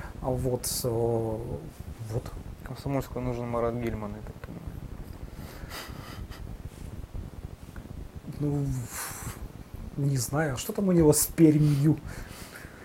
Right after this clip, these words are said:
Speaker 2: Ну,
Speaker 1: Давно
Speaker 2: да,
Speaker 1: уже все
Speaker 2: да.
Speaker 1: закончилось, да?
Speaker 2: Ну, с
Speaker 1: Он
Speaker 2: Пер-,
Speaker 1: свободен?
Speaker 2: с Пермью, наверное. Ну да, мне кажется, что, мне кажется, что да.
Speaker 1: И оставил среди пермяков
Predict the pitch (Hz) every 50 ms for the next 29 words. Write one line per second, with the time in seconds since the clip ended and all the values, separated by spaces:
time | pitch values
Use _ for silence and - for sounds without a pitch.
0 | - - - - - - - 127 131 123 117 117 117 131 131 165 160 175 208 202
1 | 190 180 190 - 185 151 180 117 113 - 254 240 - 175 131 120 117 135 147 190
2 | - - - 127 123 120 113 - 156 165 160 - 165 170 160 151 165 208 240 196
3 | 202 175 - - - - - - 139 139 139 127 117 113 113 110 110 110 110 120
4 | 123 120 113 117 117 127 135 123 110 - 113 101 - - - - - - - -
5 | - - - - - - - - - - - - - - - - - - - -
6 | - - - - - - - - - - 110 113 - 107 107 - - - - -
7 | - - - - 98 - - - - - - - - - - 139 123 - - 170
8 | 175 175 156 - - 147 135 147 147 - 151 139 139 147 151 - - 151 151 -
9 | -